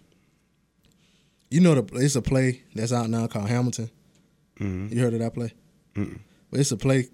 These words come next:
Speaker 1: It's Hamilton. It's a, basically all black cast. It's on Broadway or whatever. But they do it and they rap. The whole play is rap,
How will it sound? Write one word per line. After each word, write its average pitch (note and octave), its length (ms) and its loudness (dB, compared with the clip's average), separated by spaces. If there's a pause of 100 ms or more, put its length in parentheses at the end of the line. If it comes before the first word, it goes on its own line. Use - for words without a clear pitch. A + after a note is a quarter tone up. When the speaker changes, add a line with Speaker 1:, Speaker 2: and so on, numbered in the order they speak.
(400)
Speaker 1:
It's B2 140 -2
Hamilton. D#3 500 4
It's C#3 120 2
a, G#2+ 180 -4
basically B2+ 420 0
all B2+ 240 2
black A#2 260 -2
cast. B2+ 240 0
It's C3 100 -2
on A2+ 160 0
Broadway A#2 380 2
or A2 40 0
whatever. A2 300 -6 (360)
But A2+ 120 -2
they B2 120 2
do D3+ 300 8
it - 180 0
and G#2+ 140 -2
they A2 80 0
rap. B2+ 360 2 (920)
The A2+ 120 -2
whole B2 240 4
play B2+ 260 0
is G#2+ 140 -2
rap, A#2 300 0